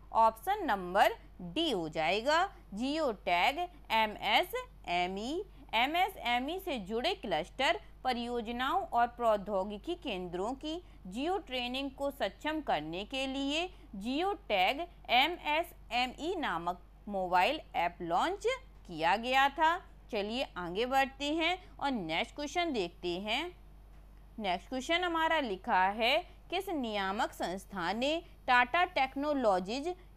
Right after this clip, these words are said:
के आईपीओ को मंजूरी दी है? फर्स्ट ऑप्शन है आरबीआई, भारतीय रिजर्व बैंक, सेकेंड ऑप्शन है सेबी, भारतीय प्रतिभूति और विनिमय बोर्ड,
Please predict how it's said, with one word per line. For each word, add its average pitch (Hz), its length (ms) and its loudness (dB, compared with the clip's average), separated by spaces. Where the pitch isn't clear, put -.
के 349 140 0
आईपीओ 262 720 0
को 277 220 -2
मंजूरी 208 640 -2
दी 185 320 -6
है? 294 320 2
फर्स्ट 220 280 0
ऑप्शन 285 480 2
है 320 160 0
आरबीआई, 208 840 4
भारतीय 180 440 0
रिजर्व 190 400 2
बैंक, 269 440 0
सेकेंड 214 420 0
ऑप्शन 254 420 2
है 254 140 0
सेबी, 202 640 -4
भारतीय 202 440 4
प्रतिभूति 196 800 -4
और 202 180 6
विनिमय 170 440 0
बोर्ड, 269 420 2